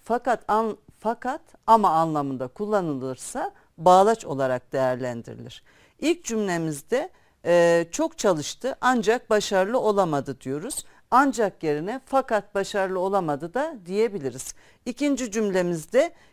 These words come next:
yalnız geç kalmayın yerine ama geç kalmayın, fakat geç kalmayın da diyebiliriz. İki cümlemizde de, e,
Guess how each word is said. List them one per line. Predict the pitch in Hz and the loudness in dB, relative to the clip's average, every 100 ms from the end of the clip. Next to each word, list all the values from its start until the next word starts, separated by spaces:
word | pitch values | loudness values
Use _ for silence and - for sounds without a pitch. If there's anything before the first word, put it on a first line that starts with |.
| _ | _
yalnız | 208 226 233 294 269 | 4 6 6 0 -2
geç | 202 220 - | 2 2 2
kalmayın | 233 214 190 156 151 | 2 2 2 -2 -2
yerine | 135 131 185 277 - | -4 -4 -6 -8 -2
ama | 196 214 | -2 -2
geç | 254 202 196 - | -2 -2 -2 -2
kalmayın, | 202 190 135 139 226 - | -2 0 -2 -6 -10 -6
fakat | 202 196 208 - | -4 -2 -2 -2
geç | 208 208 - | -4 -4 -2
kalmayın | 208 202 170 147 135 | -2 -2 -2 -4 -4
da | 131 | -6
diyebiliriz. | 156 147 127 131 247 - - - - - | -4 -4 -4 -6 -6 -8 -12 -20 -20 -12
İki | 240 285 202 | -8 -6 -4
cümlemizde | 196 160 151 143 131 139 135 | -4 -2 -4 -6 -6 -8 -4
de, | 233 320 - _ _ | -4 -4 -10 _ _
e, | 156 151 151 151 | -2 0 2 0